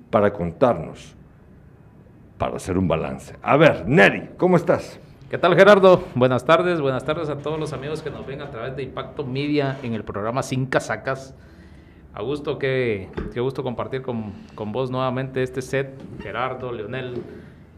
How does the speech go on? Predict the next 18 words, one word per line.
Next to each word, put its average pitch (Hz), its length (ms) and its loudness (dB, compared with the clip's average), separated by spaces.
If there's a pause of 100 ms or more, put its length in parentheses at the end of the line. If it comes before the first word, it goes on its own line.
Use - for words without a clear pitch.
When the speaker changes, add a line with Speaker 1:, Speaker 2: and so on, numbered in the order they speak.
Speaker 2:
eh, 101 420 -6
un 123 120 -10
gusto 135 360 -8 (540)
siempre. 147 520 -4 (1000)
La 104 80 -4
verdad 117 320 -2
es 165 80 -4
de 151 160 -2
que 95 540 -6 (720)
vos, 147 360 -4 (120)
eh, 101 760 -8
abordabas 120 580 -6
un 151 120 -6
tema, 147 520 -4 (440)
eh, 98 340 -10 (320)
bien, 123 640 -4
bien 123 380 -4
sensible, 131 920 -6